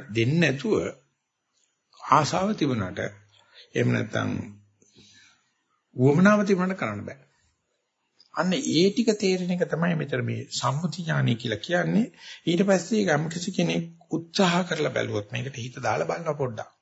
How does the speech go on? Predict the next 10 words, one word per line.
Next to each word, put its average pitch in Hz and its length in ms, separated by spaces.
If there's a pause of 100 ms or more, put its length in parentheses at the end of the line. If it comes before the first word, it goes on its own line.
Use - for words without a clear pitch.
(240)
එහෙම 113 120
නැත්නම් 110 260
අපි 110 180
කියනවා 120 360
නිකන් 110 320 (1160)
දැන් 123 200
කාලේ 123 280
වචනෙන් 110 380
කියනවා 95 320
නම් 160 180